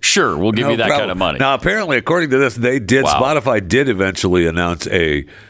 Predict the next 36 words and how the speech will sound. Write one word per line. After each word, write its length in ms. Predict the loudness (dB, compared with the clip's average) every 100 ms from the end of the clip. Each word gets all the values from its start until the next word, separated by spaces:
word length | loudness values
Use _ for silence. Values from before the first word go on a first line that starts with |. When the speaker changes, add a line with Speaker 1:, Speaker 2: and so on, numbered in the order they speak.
| _ _ 0
Speaker 2:
to 260 | 2 2
appease 920 | 0 -4 -10 -12 -6 -4 -4 -4 -8 -10
some 300 | -6 -4 -2
of 120 | -2
that, 280 | 0 0 -2 _ -6
some 180 | -4 -2
of 160 | 0
the, 320 | 0 0 0
uh, 460 | -2 -2 0 -2 -4 -10 _ _ -4
uh, 240 | -2 0
racial 460 | 2 2 0 -2 0
issues, 520 | 0 0 0 0 -2 -10 -8
they 320 | 0 2 2 2
announced 460 | 0 0 -2 -2
a 100 | -2
creator 600 | 0 0 2 0 0 -2 -4
equity 440 | -6 -2 0 0
fund 640 | -2 -4 -2 -2 -6 -14 -16 _ _ _ -4
with 180 | -2
the 80 | -2
goal 400 | 0 2 2 2
of 80 | 0
dispensing 600 | -2 -2 -4 -4 -2 -2
a 80 | -2
hundred 360 | -2 -2 -2
million 280 | -2 -2 0
dollars, 500 | 0 0 0 -2 -6 -14
which 140 | -8
is 120 | -4
what 300 | -2 -2 -4
she 240 | -10 -2 0
was 260 | 0 -2
claiming 580 | -6 _ -6 -4 -4 -6
for, 260 | -4 -4 -2
clamming 380 | -2 -2 -2 -6
for, 280 | -4 -2